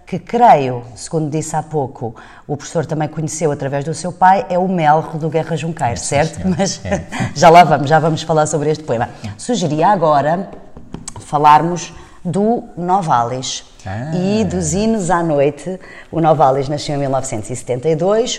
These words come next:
Speaker 1: O professor, ao que creio, leu este Hinos à Noite em alemão.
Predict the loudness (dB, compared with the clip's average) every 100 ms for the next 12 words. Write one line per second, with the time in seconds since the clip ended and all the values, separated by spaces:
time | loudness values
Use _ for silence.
0 | -8 -10 -2 -2 0 -2 -2 -4 0 2
1 | 2 0 0 -2 -4 -8 -6 -4 -6 -2
2 | -2 0 -2 -4 -2 -2 -2 -4 -4 0
3 | 2 2 0 -6